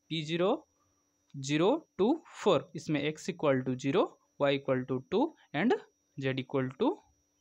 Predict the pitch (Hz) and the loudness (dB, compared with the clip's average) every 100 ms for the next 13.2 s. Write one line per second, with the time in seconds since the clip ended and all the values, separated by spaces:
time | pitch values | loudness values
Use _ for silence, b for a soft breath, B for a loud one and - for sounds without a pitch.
0 | _ _ _ 277 226 - _ _ _ b | _ _ _ 2 2 0 _ _ _ b
1 | b b b _ - 277 247 - 208 190 | b b b _ -4 2 2 0 -10 0
2 | 247 269 - - 247 202 147 147 151 147 | 2 2 0 -2 -2 0 -2 0 -2 0
3 | 143 285 - - 151 156 143 - 302 - | -2 -4 -6 -6 -4 -2 -2 -2 -2 0
4 | 139 139 277 - _ - 139 131 b b | 0 0 0 -2 _ -2 -2 -2 b b
5 | _ 151 180 285 - _ _ _ _ _ | _ -2 2 0 -2 _ _ _ _ _
6 | _ _ _ _ _ _ _ _ _ _ | _ _ _ _ _ _ _ _ _ _
7 | _ _ 175 - - 165 175 175 170 165 | _ _ -18 -8 -2 2 2 2 2 2
8 | 151 139 180 403 _ - 165 147 147 147 | 2 2 2 0 _ -6 -2 0 2 0
9 | - 170 240 - - 156 156 139 151 151 | -2 -2 -2 -4 -12 -6 -4 -4 -2 0
10 | 247 - _ _ 143 139 139 254 269 220 | -2 -4 _ _ -2 0 2 0 2 2
11 | 185 135 127 _ b b b b - 233 | 2 -2 -6 _ b b b b -4 -2
12 | 214 - 247 220 240 233 233 226 240 233 | -2 0 0 2 2 2 0 -2 0 0
13 | 226 | 0